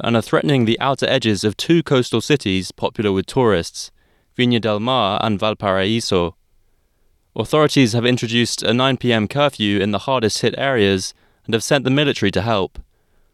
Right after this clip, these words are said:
Hundreds of people have also been reported missing, and so far, more than a thousand homes have been damaged.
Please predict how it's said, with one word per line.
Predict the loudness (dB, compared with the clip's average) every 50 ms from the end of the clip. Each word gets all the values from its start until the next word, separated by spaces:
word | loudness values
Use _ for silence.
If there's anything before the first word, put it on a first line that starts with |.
| _ _ _
Hundreds | -4 -2 0 0 0 0 0
of | 0
people | 2 0 0 2 2 2 4 4
have | 2 2 0
also | 0 0 0 0 0 0
been | 0 0 0 0
reported | 0 0 0 0 0 2 0 0
missing, | 0 0 0 0 0 0 0 0 -2 -6 -10 _ _ _ _ _ _ _
and | -6 -6 -6
so | -2 -2 0 0 0
far, | -2 -2 -2 0 0 0 0 -2
more | -2 -2 -2 0
than | 0 0
a | 0 0
thousand | 0 0 0 0 0 0 0 -2 -2
homes | 0 0 0 2 0 0 -2
have | -2 -2
been | -2 -4 -2
damaged. | -2 -2 -2 -2 -2 -2 -2 -4 -6 -10 -12